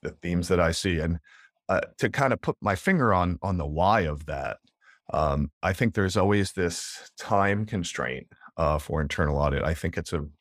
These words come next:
it's a, an area of the company that's just asked to do a tremendous amount, and it's never quite given the resources that it needs to do that job. Um,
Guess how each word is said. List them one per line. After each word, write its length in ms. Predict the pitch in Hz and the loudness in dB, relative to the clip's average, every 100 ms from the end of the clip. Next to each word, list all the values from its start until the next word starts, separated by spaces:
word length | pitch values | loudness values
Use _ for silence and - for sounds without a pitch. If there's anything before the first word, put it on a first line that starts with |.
| - | -8
it's 200 | 87 - | -4 0
a, 240 | 78 76 73 _ _ - - - _ _ _ - | 0 0 -4 _ _ -20 -20 -20 _ _ _ -4
an 80 | 101 | 2
area 260 | 156 185 | 4 4
of 40 | 104 | 2
the 60 | |
company 280 | - 135 107 | 2 0 2
that's 200 | 80 69 | 0 -2
just 220 | - 127 | -2 0
asked 320 | 87 104 - - | 2 2 0 -4
to 80 | |
do 240 | 85 101 92 | -4 -2 -2
a 60 | |
tremendous 720 | 73 - 80 80 101 117 80 - | -2 -4 -2 0 2 2 0 -4
amount, 600 | 78 80 87 85 76 - _ _ _ _ - | -4 -2 0 0 -2 -8 _ _ _ _ -2
and 180 | 87 90 | 0 0
it's 240 | - - | -2 -4
never 360 | 107 113 117 85 | 0 2 2 -2
quite 400 | - 110 87 - | -2 0 0 0
given 260 | 101 87 | 0 0
the 80 | 78 | 0
resources 720 | 71 85 82 78 76 82 76 | -2 -6 -2 -2 -2 -6 -4
that 180 | 85 80 | 0 0
it 140 | 71 | 0
needs 340 | 80 80 80 - | -4 -4 -6 -8
to 140 | - | -10
do 260 | 76 90 87 | -6 -2 2
that 200 | 110 110 | 2 2
job. 400 | - 117 127 131 _ _ _ _ - | 2 2 0 -4 _ _ _ _ -4
Um, 540 | 82 80 78 78 80 | 2 2 2 2 -2